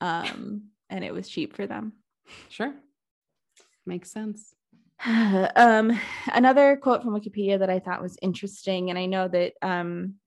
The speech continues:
Speaker 1: you know, this isn't necessarily, like, new information, um, but just an interesting thing to keep in mind. Um, a nineteen ninety-nine study found that, quote, "The figures have grown much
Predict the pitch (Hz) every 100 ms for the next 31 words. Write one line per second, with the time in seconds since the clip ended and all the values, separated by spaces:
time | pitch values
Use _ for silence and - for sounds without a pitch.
0 | - 190 170 185 220 - - 185 185 175
1 | 185 185 - 185 202 185 175 185 175 170
2 | 165 170 170 196 202 202 202 208 - 220
3 | 220 220 - - - - - 180 67 69
4 | 226 - 330 370 - - 294 285 285 -
5 | 247 247 220 220 240 220 214 226 226 _
6 | _ _ _ - 214 208 202 196 202 -
7 | 196 196 196 196 202 - 214 202 196 190
8 | 180 190 - 180 180 185 180 175 180 -
9 | - 175 - 180 - 214 226 233 220 196
10 | 190 190 190 190 196 - -